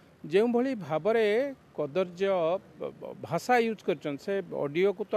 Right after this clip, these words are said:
ଆମେ ଶୁଣୁଥିଲୁ, ଯେଉଁଭଳି ଭାବରେ ଭାଷା ୟୁଜ୍ କରିଛନ୍ତି, ଗୋଟେ କ୍ରିମିନାଲ ବିରୁଦ୍ଧରେ ମଧ୍ୟ ଏଇଭଳି ଭାଷା ୟୁଜ୍ କରାଯାଇ ପାର-, କରାଇ-, କରିବା କଥା ନୁହେଁ। ଏ ଜଣେ ଲୋକପ୍ରତିନିଧି, ଷ୍ଟାଣ୍ଡିଂ କର୍ପୋରେଟର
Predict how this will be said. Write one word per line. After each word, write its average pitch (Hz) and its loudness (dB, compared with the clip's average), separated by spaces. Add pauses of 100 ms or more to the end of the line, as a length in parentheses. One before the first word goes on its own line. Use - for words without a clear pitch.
ଆମେ 190 -4 (120)
ଶୁଣୁଥିଲୁ, 185 -6
ଯେଉଁଭଳି 208 0
ଭାବରେ 233 0 (680)
ଭାଷା 160 4 (120)
ୟୁଜ୍ 220 0
କରିଛନ୍ତି, 131 -2 (480)
ଗୋଟେ 208 2 (460)
କ୍ରିମିନାଲ 262 6
ବିରୁଦ୍ଧରେ 247 2
ମଧ୍ୟ 254 -2 (160)
ଏଇଭଳି 220 4
ଭାଷା 208 2
ୟୁଜ୍ 220 -2
କରାଯାଇ 196 4
ପାର-, 180 0 (140)
କରାଇ-, 185 2
କରିବା 185 4
କଥା 190 -2
ନୁହେଁ। 131 -10 (480)
ଏ 262 -2
ଜଣେ 262 2
ଲୋକପ୍ରତିନିଧି, 190 2 (500)
ଷ୍ଟାଣ୍ଡିଂ 190 2 (120)
କର୍ପୋରେଟର 196 4